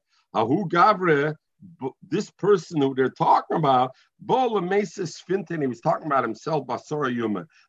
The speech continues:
The trip should have taken ten days with the bull. The, the, the, uh, Dolazike came a wind,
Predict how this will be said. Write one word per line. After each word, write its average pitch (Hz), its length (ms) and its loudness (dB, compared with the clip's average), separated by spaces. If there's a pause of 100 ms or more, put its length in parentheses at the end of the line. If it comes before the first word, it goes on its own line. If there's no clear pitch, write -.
(100)
The - 100 -2 (100)
trip - 420 0
should 180 200 -6
have 156 100 -6
taken 165 380 -6
ten 165 280 -4
days 139 320 0
with 113 140 -12
the 107 100 -6
bull. 98 380 -6 (500)
The, 107 260 -2 (260)
the, 135 380 2 (240)
the, 123 160 0 (320)
uh, 107 280 -4 (120)
Dolazike 120 840 -2 (200)
came 151 240 0
a 123 60 -2
wind, 110 460 -2